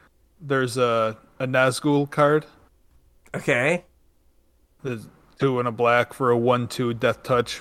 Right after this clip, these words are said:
Speaker 1: When it E T Bs, the ring tempts you. Whenever the ring tempts you, put a plus one plus one counter on each wraith you control.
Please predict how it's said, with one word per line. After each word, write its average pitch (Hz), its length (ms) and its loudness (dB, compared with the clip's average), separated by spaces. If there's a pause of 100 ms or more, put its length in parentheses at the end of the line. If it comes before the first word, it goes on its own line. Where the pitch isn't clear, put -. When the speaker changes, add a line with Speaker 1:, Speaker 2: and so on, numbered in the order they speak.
Speaker 1:
When 123 100 -6
it 117 120 -4
E 120 100 -2
T 131 180 -4
Bs, 120 380 -2
the 123 80 -4
ring 117 220 -4
tempts 123 360 -4
you. 123 240 0 (760)
Whenever 123 280 2
the 123 100 2
ring 123 200 0
tempts 127 360 0
you, 127 140 0
put 127 160 -4
a 120 60 0
plus - 260 -2
one 131 100 -2
plus 143 240 -2
one 131 120 -6
counter 127 360 0
on 120 120 -2
each 120 240 -4
wraith 123 260 -4
you 135 80 0
control. 139 560 2